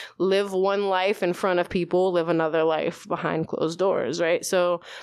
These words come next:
that was what I was used to. So I'm in church and I'm serving ministry and doing all of these things and praising the Lord and then going out and having threesomes and clubbing and partying and doing this and doing that within the same week.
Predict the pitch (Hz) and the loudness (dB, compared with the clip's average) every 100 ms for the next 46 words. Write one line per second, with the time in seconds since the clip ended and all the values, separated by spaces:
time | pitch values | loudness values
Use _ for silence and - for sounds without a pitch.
0 | - - _ 180 185 208 247 262 254 330 | -18 -20 _ -2 -2 0 0 0 -2 -4
1 | - 185 165 214 185 196 208 202 - 202 | 0 2 2 2 0 2 0 0 2 2
2 | 240 220 190 190 - 208 196 208 202 196 | 2 2 2 2 2 2 0 -2 0 0
3 | 196 208 - 226 208 202 202 196 196 190 | 2 2 0 0 2 2 0 0 0 -2
4 | 190 190 185 208 196 208 202 190 170 202 | -2 -4 -2 0 2 0 0 0 0 0
5 | 208 202 196 185 190 196 208 196 190 190 | 0 0 0 2 2 2 2 0 0 0
6 | 190 180 180 - - 180 185 185 175 190 | 0 0 -2 -4 -4 0 2 0 -2 -2
7 | 202 214 277 269 226 190 185 196 185 190 | -4 -2 -2 0 0 0 0 0 -2 -2
8 | 190 - 240 247 240 208 185 185 208 240 | -4 -4 -2 0 0 0 0 0 0 0
9 | 240 214 196 190 190 226 233 240 226 208 | 0 0 0 0 0 0 0 -2 -2 0
10 | 202 220 233 214 - - - - - _ | 2 2 2 0 -4 -16 -18 -18 -20 _
11 | - 220 226 226 214 269 269 302 311 - | -2 0 2 2 2 2 2 2 0 -2
12 | - | -10